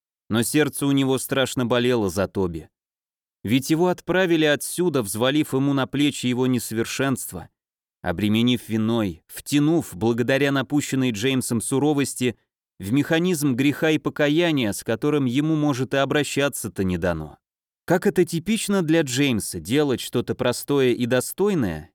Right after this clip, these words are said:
и в то же время чертовски безмозглое. Отправив Тоби домой, он запечатлел в его душе всё случившееся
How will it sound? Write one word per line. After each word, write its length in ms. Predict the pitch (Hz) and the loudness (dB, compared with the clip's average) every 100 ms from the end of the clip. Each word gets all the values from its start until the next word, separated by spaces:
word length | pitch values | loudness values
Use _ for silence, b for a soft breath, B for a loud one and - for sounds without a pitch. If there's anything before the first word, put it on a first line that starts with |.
| - | -6
и 120 | 117 | -4
в 100 | - | -2
то 140 | 196 214 | -2 0
же 120 | 190 | 2
время 320 | 180 175 143 | 2 2 0
чертовски 600 | - 135 - 196 - 185 | 0 -2 0 -2 -2 -4
безмозглое. 920 | 165 165 139 107 101 82 87 82 78 _ _ _ _ _ _ _ _ _ - | 0 0 2 2 0 -2 -2 -2 -6 _ _ _ _ _ _ _ _ _ -8
Отправив 600 | 98 - 139 143 131 - | -8 -2 0 2 0 -2
Тоби 260 | 139 127 | -2 0
домой, 520 | 120 127 135 139 123 - - | 0 2 2 0 -2 -4 -4
он 220 | 123 143 | 0 2
запечатлел 720 | 123 - 143 147 - 147 151 | 0 -2 -2 -2 0 2 2
в 100 | 127 | 2
его 160 | 131 135 | 0 0
душе 360 | 131 - 151 | 0 0 -2
всё 200 | - 139 | 0 -4
случившееся 920 | 120 139 117 151 131 147 135 - 131 | -2 -2 -2 -2 0 0 0 0 -2